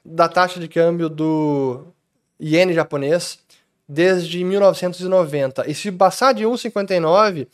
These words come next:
aí vai, teremos que voltar pra mil novecentos e oitenta e seis. Aqui temos o gráfico, ó. Olha só, noventa, e se perde essa,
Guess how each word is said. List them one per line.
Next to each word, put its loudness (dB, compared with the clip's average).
aí 2
vai, 4
teremos -2
que -8
voltar 2
pra 4
mil -2
novecentos -2
e -4
oitenta -2
e -6
seis. -6
Aqui -8
temos -2
o -4
gráfico, 0
ó. -4
Olha -6
só, 0
noventa, 2
e -8
se -8
perde 4
essa, 4